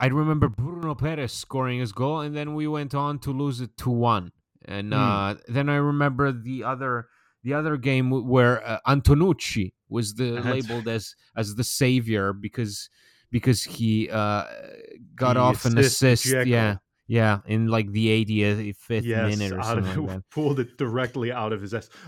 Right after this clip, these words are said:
Speaker 2: Oh, well, here we go. Okay, so, uh, I talked purposefully r-, right before that slowly to see if I could get the weather in time. And of course, there is rain.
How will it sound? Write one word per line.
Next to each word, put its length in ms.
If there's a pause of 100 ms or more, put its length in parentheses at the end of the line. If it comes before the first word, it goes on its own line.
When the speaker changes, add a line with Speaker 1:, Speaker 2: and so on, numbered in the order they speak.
Speaker 2:
Oh, 100
well, 160
here 140
we 100
go. 200
Okay, 200
so, 300
uh, 80 (560)
I 140
talked 420 (680)
purposefully 680
r-, 160
right 180
before 300
that 200
slowly 440
to 120
see 160
if 100
I 60
could 160
get 160
the 60
weather 300
in 60
time. 260 (300)
And 140
of 100
course, 240
there 160
is 140
rain. 380